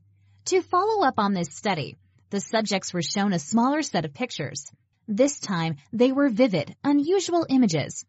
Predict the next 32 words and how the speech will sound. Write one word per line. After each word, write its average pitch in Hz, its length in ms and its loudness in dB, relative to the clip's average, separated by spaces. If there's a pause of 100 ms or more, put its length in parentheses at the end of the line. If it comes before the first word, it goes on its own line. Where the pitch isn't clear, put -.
(200)
such - 260 -8
as 381 160 0
a 294 80 2
dog 202 480 2
with 175 140 -2
a 180 60 -2
pipe 294 300 -2
hanging 262 380 -4
from 185 140 -2
its 160 160 -6
mouth. 262 360 -4 (560)
Previously, 208 640 0
the 175 140 -2
subjects 185 520 -2
had 196 200 -2
remembered 180 500 0
sixty-six - 680 -6
percent 202 440 -2
of 214 80 -2
the 262 80 2
normal 180 320 0
pictures. - 640 -8 (380)
This 190 340 -4
time, 254 380 -4 (240)
out 311 140 0
of 262 80 2
a 240 60 2
total 247 460 0
of 214 100 0
one 196 300 0
thousand 208 460 0
images, 254 500 -2